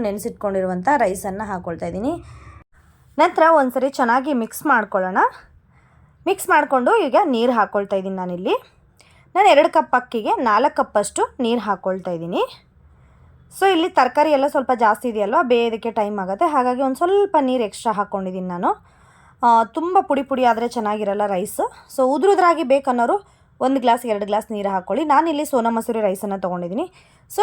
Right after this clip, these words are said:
ನೀವು ಬಾಸ್ಮತಿ ರೈಸಿಂದ ಮಾಡಿದ್ರೆ ಇನ್ನೂ ಚೆನ್ನಾಗಿರುತ್ತೆ. ಯಾವ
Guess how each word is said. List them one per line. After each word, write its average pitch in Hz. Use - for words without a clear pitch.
ನೀವು 359
ಬಾಸ್ಮತಿ 320
ರೈಸಿಂದ 269
ಮಾಡಿದ್ರೆ 233
ಇನ್ನೂ 339
ಚೆನ್ನಾಗಿರುತ್ತೆ. 185
ಯಾವ 262